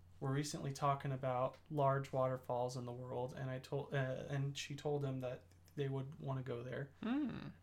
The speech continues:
Speaker 1: And, uh, they asked us what was ours, but we'll talk about ours
Speaker 2: We
Speaker 1: a
Speaker 2: will get
Speaker 1: little
Speaker 2: to
Speaker 1: bit
Speaker 2: ours, but
Speaker 1: later.
Speaker 2: thank you for asking, Tasha. I really appreciate that.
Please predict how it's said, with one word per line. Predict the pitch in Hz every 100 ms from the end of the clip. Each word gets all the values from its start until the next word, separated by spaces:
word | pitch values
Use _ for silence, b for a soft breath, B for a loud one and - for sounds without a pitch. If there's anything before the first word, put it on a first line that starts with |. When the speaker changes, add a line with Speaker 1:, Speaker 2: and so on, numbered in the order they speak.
| -
Speaker 1:
And, | 143 143 147
uh, | 147 147
they | 151
asked | 156 160 170
us | 165
what | - -
was | 160
ours, | 170 151 143 -
but | -
we'll | 170
talk | 170 160 143
about | - 131 -
ours | 143 139
Speaker 2:
We | 175
Speaker 1:
a | 262 392
Speaker 2:
will |
get | 139
Speaker 1:
little | 131
Speaker 2:
to |
Speaker 1:
bit | -
Speaker 2:
ours, | 139 -
but | -
Speaker 1:
later. | 208
Speaker 2:
thank | 330 392
you | 240
for | 208
asking, | 208 277 - 139
Tasha. | 131 131 131 208
I | 214
really | 196 208
appreciate | 214 269 262 131 120
that. | 127 -